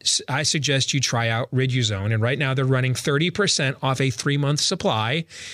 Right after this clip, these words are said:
if you use promo code Steve when you go to riduzone dot com. That's R I D U Z O N E. Riduzone dot com. Let you in a little secret, by the way. I'm using it right now.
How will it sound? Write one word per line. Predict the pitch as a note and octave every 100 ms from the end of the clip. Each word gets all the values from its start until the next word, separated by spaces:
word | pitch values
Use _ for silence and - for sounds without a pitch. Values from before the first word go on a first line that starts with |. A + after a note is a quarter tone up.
| -
if | - D#3 F3
you | G#3
use | F3+ F3+ -
promo | - D3+ D3+
code | D3 C#3+ C#3+
Steve | - - C3 F2 -
when | B2
you | A2+
go | B2
to | A2+
riduzone | A2+ C#3 D3 D#3+ C3+ C3 C3
dot | A#2 A2
com. | - G#2 E2
That's | F2 -
R | - C3+
I | C3+
D | C3+ C#3
U | C#3 C#3 C3 C#3+ E3+
Z | B2+ B2+
O | B2
N | B2
E. | G2+ - - - - - - - A#2
Riduzone | C3+ D3 D#3+ C3+ C#3 C3+ B2+ B2+ B2+ - A#2+
dot | G#2 A#2 -
com. | - C#3 G#2 A2+ E3 - _ _ _ _ _ _ - -
Let | E3+ -
you | F3
in | D#3+
a |
little | D3+ D3+
secret, | - C#3+ C3
by | A#2+
the | B2
way. | B2+
I'm | B2+
using | D#3 B2 A#2+
it | C3+
right | A2+ A#2
now. | A2 G2 C#2